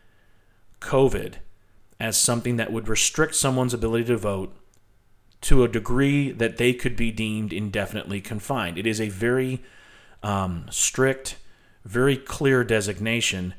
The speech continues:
that only involved a few hundred people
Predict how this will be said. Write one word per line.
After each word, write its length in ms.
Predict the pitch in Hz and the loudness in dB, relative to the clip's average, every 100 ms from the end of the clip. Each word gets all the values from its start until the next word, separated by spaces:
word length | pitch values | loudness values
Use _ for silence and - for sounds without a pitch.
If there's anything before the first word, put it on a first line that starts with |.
| - - - - | -14 -18 -14 -4
that 180 | 110 - | -4 -2
only 640 | 135 170 147 139 127 113 - - - - | 0 2 4 2 0 -2 -10 -20 -12 -4
involved 540 | 117 107 113 113 110 | -2 0 2 2 4
a 80 | 104 | 4
few 220 | - 120 | 4 4
hundred 480 | 101 135 139 127 123 | 0 2 4 4 4
people 500 | - 123 - 85 - | -2 -2 -2 -6 -10